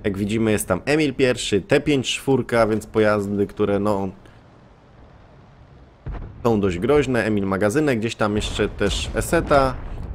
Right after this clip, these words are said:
Y, teraz Batchat wyka-, wykończył już wrogą T pięć czwórkę. Prowadzimy jeden do zera.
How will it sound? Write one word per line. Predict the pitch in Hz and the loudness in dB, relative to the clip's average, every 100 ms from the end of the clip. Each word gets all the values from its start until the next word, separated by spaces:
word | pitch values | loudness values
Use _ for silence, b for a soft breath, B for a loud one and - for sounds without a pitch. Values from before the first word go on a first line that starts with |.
| - - - | -12 -14 -4
Y, | 95 92 | -2 0
teraz | - 117 107 | 0 2 2
Batchat | 87 113 120 - 101 | 2 0 0 0 0
wyka-, | 85 120 120 113 107 | 2 -2 0 0 0
wykończył | 104 117 123 117 - 104 98 95 98 | -4 -2 0 -2 0 0 0 0 0
już | 110 92 | 0 0
wrogą | 101 101 92 | -2 0 -2
T | 87 147 | -2 0
pięć | 147 | -2
czwórkę. | - 135 123 117 | -2 -4 0 0
Prowadzimy | 107 123 117 113 92 98 95 90 | 0 0 2 2 2 -2 0 -2
jeden | 90 120 151 147 135 | 0 2 2 0 0
do | 123 | 2
zera. | 135 127 123 127 | 4 4 4 2